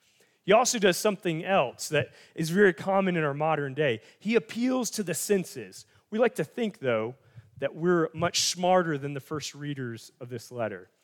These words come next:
and that we have to know and see and touch and understand everything. But John's readers were the same way.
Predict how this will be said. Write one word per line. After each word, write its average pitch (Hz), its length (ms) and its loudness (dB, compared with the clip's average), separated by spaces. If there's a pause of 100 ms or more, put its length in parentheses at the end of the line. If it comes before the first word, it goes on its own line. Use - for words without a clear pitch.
(600)
and 160 120 -6
that - 120 -4
we 214 140 0
have 202 320 0
to 160 80 -6
know 202 600 2
and 151 140 -8
see 220 440 -6
and 165 100 -8
touch - 380 -4
and 196 100 -6
understand 214 640 0
everything. 117 560 -4 (1000)
But 170 320 4 (300)
John's 170 400 0
readers 170 460 0
were 131 100 -10
the 120 80 -16
same 131 340 -8
way. 135 400 -8